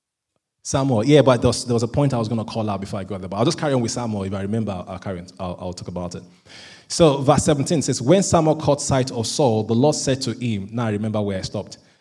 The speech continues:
"This is the man I spoke to you about. He will govern my people." So what I was trying to say earlier on is this. Now, if you look at this, it seems like Sa-, Samuel has a special relationship with God.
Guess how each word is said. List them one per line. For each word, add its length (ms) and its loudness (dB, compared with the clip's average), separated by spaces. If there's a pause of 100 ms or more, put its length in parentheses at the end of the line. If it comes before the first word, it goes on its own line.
(140)
"This 260 4
is 120 2
the 60 2
man 240 4
I 80 2
spoke 340 -2
to 140 -6
you 140 0
about. 440 -2
He 80 -4
will 160 0
govern 300 0
my 120 -4
people." 220 -8
So 160 -6
what 140 0
I 40 0
was 120 -2
trying 160 -6
to 80 -10
say 200 -6
earlier 220 -4
on 220 -8
is 100 -12
this. 300 -10 (280)
Now, 180 -4 (520)
if 140 -2
you 40 4
look 180 2
at 140 0
this, 160 2
it 140 2
seems 260 2
like 200 0
Sa-, 320 -4
Samuel 340 -2
has 220 -8
a 60 -8
special 360 -6
relationship 480 -6
with 160 -12
God. 240 -12